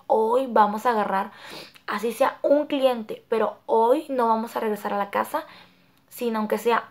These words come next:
un cliente interesado en nuestros productos. Si traemos ese positivismo,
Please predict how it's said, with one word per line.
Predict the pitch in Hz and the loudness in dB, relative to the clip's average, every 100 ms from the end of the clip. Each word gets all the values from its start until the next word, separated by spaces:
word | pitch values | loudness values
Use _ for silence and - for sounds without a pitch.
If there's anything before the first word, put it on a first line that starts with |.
| - | 0
un | 262 277 285 | 2 2 -2
cliente | - 247 233 226 214 240 | -8 -2 -2 -2 -4 -6
interesado | 240 220 202 208 208 214 571 - _ _ _ - | -2 -2 -2 0 -2 0 -4 -8 _ _ _ -6
en | 247 220 | -4 -2
nuestros | 214 214 - - | -2 -4 -6 -10
productos. | - 208 185 - - - _ - - - - - - - | -4 -4 -4 -8 -20 -20 _ -20 -20 -20 -20 -20 -18 -8
Si | 254 - - | -8 -4 2
traemos | 254 240 254 269 294 | 4 4 0 -2 -2
ese | 294 294 | 0 0
positivismo, | 294 254 226 214 220 269 302 359 | 0 -2 -2 -4 -6 -6 -2 -4